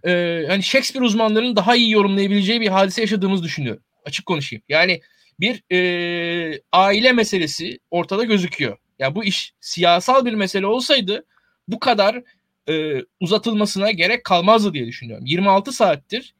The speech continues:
hiçbir şey söylenmiyor topluma. Yani ve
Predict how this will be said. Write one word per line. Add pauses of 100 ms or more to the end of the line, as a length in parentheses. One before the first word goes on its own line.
hiçbir
şey
söylenmiyor
topluma. (460)
Yani
ve